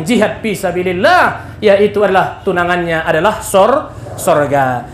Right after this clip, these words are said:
Itulah, kaum bapak, kaum ibu, adalah kisahnya Isra dan Mi'rajnya Nabi besar Muhammad sallallahu alaihi wasallam, adalah sebahagiannya yang bisa kita sampaikan.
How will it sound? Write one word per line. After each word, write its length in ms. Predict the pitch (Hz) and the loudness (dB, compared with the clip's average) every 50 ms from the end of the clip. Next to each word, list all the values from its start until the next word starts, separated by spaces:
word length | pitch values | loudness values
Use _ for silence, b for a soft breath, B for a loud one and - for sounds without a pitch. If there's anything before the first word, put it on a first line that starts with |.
| B B 269 | B B -4
Itulah, 480 | 285 - 269 262 254 240 240 247 - 226 | 0 2 4 4 4 4 2 2 0 0
kaum 160 | 208 202 202 | 0 2 4
bapak, 400 | 208 196 180 - 180 175 175 - | 2 2 4 4 2 2 2 2
kaum 240 | - 170 170 165 170 - | 0 0 0 0 -2 -4
ibu, 400 | 208 196 170 180 175 170 170 B B B B | -4 -4 -2 -2 -2 -2 -4 B B B B
adalah 560 | B 190 185 175 180 170 156 - - - - - - | B 0 2 4 4 4 2 0 -6 -12 -16 -8 -4
kisahnya 640 | - 190 196 - 202 180 175 170 170 165 156 160 - - 277 | -2 -2 0 2 0 2 2 0 0 -2 -2 -2 -2 -2 -2
Isra 640 | 262 - 240 214 190 190 190 190 - - - - | 0 2 4 4 4 4 2 0 -6 -12 -16 -4
dan 480 | 165 185 190 185 180 170 160 156 - - | 0 2 2 2 2 0 -4 -6 -8 -6
Mi'rajnya 560 | 180 190 185 175 185 180 180 180 180 170 170 | -6 -4 -4 0 0 0 0 0 0 0 0
Nabi 160 | 165 160 160 | 0 0 0
besar 240 | 156 - 175 165 160 | 2 2 4 4 2
Muhammad 400 | 156 147 175 175 170 165 160 151 - - | 2 0 0 -2 0 0 -2 -2 0 0
sallallahu 560 | 175 160 156 160 151 151 160 165 156 156 151 | 0 2 2 2 2 2 2 4 4 4 2
alaihi 80 | 147 - | 2 2
wasallam, 480 | - 247 247 247 233 233 233 233 B B B B | 2 4 4 4 4 2 2 -2 B B B B
adalah 320 | B 190 180 180 175 165 - | B -4 -2 0 -2 -2 -2
sebahagiannya 880 | - 185 180 175 160 165 160 160 170 170 160 165 165 156 156 160 165 | -4 -2 -2 0 0 0 -2 0 0 0 0 0 0 -2 -2 -2 0
yang 160 | 175 165 156 156 | 0 0 0 0
bisa 240 | 165 156 - 160 | -4 -2 -2 -2
kita 240 | 143 - 160 147 151 | -2 0 0 0 0
sampaikan. 720 | 135 - 147 139 143 135 147 139 127 - 143 135 131 127 | 0 0 -2 -2 0 0 0 0 0 2 0 0 0 0